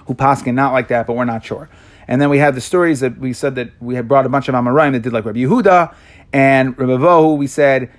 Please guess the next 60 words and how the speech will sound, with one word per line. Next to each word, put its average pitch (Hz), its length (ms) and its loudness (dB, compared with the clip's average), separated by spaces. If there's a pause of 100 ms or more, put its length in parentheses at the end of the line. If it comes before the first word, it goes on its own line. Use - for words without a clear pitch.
(180)
i-, - 40 -2
in 143 720 -2
the 127 140 -6
place 160 320 -2
of 147 80 -2
Rishon 147 260 -4
and 135 80 -2
Levi, 143 540 -2
he 143 100 -6
did 143 120 -4
like 139 120 2
Rabbi 117 100 -4
Shimon 113 380 -6
'cause 117 140 -8
he 127 80 -2
really 127 220 0
held 123 180 2
like 113 120 -6
Rabbi 101 140 -10
Shimon. 117 240 -8
But 127 100 -8
re-, 139 200 -8
according 156 300 -8
to 147 340 -12
in 160 120 -4
the, 160 140 -6
in 156 140 -10
the 156 80 -4
Makom 190 260 0
of 170 60 -4
Rabbi 175 140 -4
Yochanan, 202 420 2
and 170 100 -8
this 165 80 -10
comes 185 200 -4
off 175 140 0
of 165 60 -8
what 170 120 -4
we 170 80 -4
said 165 180 -8
yesterday, 185 360 -4
Rabbi 180 160 -6
Yochanan 170 120 -8
held 160 140 -4
like 160 100 -6
Rabbi 165 160 -8
Yehuda. 202 440 0 (300)
In 147 120 0
the 151 140 -6
in 143 120 0
Makom 190 160 0
of 185 200 -2
Rabbi 208 60 -2
Yochanan, 202 380 2
Rishon, 175 340 -6
Mishum 151 340 -6
Kavod 190 300 0
to 185 80 -4
Rabbi 185 120 -4
Yochanan, 185 520 2